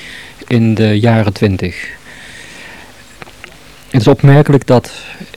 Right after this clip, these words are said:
in de Weimartijd drie bloemlezingen van Bachoven verschijnen. Ehm,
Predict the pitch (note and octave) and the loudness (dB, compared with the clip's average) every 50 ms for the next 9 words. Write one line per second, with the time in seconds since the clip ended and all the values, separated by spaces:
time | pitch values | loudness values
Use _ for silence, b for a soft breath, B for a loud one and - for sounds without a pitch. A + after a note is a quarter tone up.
0 | C2+ - C3 B2 A#2+ A#2+ A#2 A2+ A2 F#2 - - B2 A2+ G#2+ B2 C#3 D3+ D3+ D3+ | -12 -4 0 2 2 4 4 2 0 -2 -6 -4 -2 2 2 4 4 4 4 2
1 | C#3+ - - C#3 C3 C3+ D3 D3 - - B B B B B B B B B - | 2 2 0 0 0 0 0 -2 -4 -14 B B B B B B B B B -14
2 | - - B2 G#2 - C3+ B2 D3+ E3+ F3+ F3 - B B B B B B B B | -10 -8 -6 0 2 4 6 6 6 4 2 -2 B B B B B B B B
3 | B B - - - G#2+ C#3 F3 E3+ D#3+ C#3+ A#2+ G#2 F#2+ F2+ F#2+ F#2+ G2 - G2+ | B B -14 -8 -2 4 6 6 6 6 6 4 2 2 0 0 -2 -2 -2 -2
4 | G2+ G2+ G2 G#2 F#2+ - - G#2 F2+ F2 G2+ - - - - - G2 F#2 G2 A2 | -2 0 0 -2 -2 -2 -4 -6 -4 -6 -8 -10 -10 -10 -6 -4 -2 -2 -2 -2
5 | D3+ E3+ B B B B B - - - - - - - - - - - - - | -2 -4 B B B B B -20 -20 -20 -20 -20 -20 -20 -20 -20 -20 -20 -20 -20
6 | - - - - - - - - - - - - B B B B B B B B | -20 -20 -20 -20 -20 -20 -20 -20 -20 -20 -20 -20 B B B B B B B B
7 | B B B B B B B B B - - - B2+ B2 A#2 A2+ A2 G#2+ G#2+ A2 | B B B B B B B B B -16 -6 -2 2 2 4 4 4 4 4 4
8 | G#2+ A2 G#2+ G#2+ A2 | 4 4 4 4 2